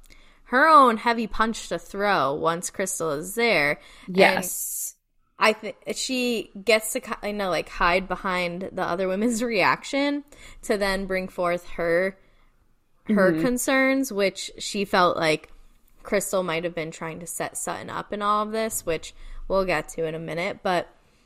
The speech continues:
Speaker 1: um, Garcelle's like, "Yeah, come here, come clear the air so that we can all go home after this and
Speaker 2: Mm-hmm.
Speaker 1: everyone's done with this situation." So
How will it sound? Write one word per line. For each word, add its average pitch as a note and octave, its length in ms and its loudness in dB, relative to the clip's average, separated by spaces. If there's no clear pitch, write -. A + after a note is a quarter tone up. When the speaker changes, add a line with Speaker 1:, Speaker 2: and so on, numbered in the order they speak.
Speaker 1:
um, E3+ 400 -2
Garcelle's C4 480 2
like, A#3+ 160 2
"Yeah, G3+ 160 2
come F#3+ 240 -6
here, E3+ 320 -2
come F#3 240 -8
clear F3+ 260 0
the D#3+ 160 0
air D#3 200 0
so - 140 -8
that D3+ 120 -4
we D#3 100 -4
can F3 140 -10
all D#3 140 -4
go D#3 180 -6
home - 300 -10
after - 320 -8
this D#3 260 -6
and - 200 -6
Speaker 2:
Mm-hmm. D#3+ 260 -10
Speaker 1:
everyone's D#3+ 720 -6
done E3+ 240 -2
with E3 160 -8
this D#3+ 160 -6
situation." - 800 -12
So G3+ 480 6